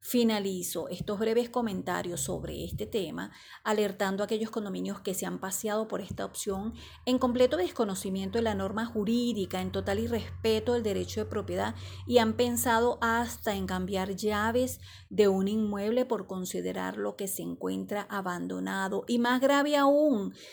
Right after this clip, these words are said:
celebrando negocio privado sin ostentar condición jurídica para materializar tales actos para percibir ingresos para el condominio.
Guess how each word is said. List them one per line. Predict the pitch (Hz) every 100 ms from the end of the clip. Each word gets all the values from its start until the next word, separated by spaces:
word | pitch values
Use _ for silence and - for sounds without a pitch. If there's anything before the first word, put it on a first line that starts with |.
| -
celebrando | - 247 220 208 202 202 233
negocio | 220 190 220
privado | 220 208 185 190 208
sin | - 247 226
ostentar | 196 208 190 185 185
condición | 220 214 196 196 190
jurídica | 190 226 220 233 254 254 226 214 269 277 - -
para | - 202 190
materializar | 185 185 185 185 185 185 180 180
tales | 196 202 214
actos | 208 196 196 285 277 - -
para | 208 190 180 175
percibir | 190 190 185 196 190 196 226
ingresos | 254 233 196 233 392 - 403 -
para | 233 170
el | 170
condominio. | 196 190 160 165 208 196 170 120 -